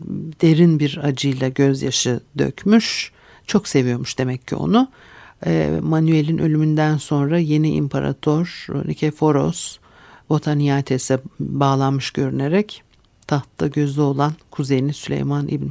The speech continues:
Kutulmuş'un safına geçiyor. Yani böyle tabii çok güven telkin eden şeyler değil bunlar. E, bin iki yüz on, e, on ikinci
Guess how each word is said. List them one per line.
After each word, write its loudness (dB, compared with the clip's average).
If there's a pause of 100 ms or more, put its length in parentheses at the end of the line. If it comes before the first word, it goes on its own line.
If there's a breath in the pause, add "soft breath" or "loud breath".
Kutulmuş'un -6
safına -4 (200)
geçiyor. -10 (640 loud breath)
Yani -4
böyle -2
tabii -4
çok -8 (160)
güven -2
telkin -2
eden -2
şeyler -2
değil -2 (100)
bunlar. -4 (600 loud breath)
E, 0
bin 4
iki 0
yüz 4
on, 4
e, -2
on 12
ikinci 6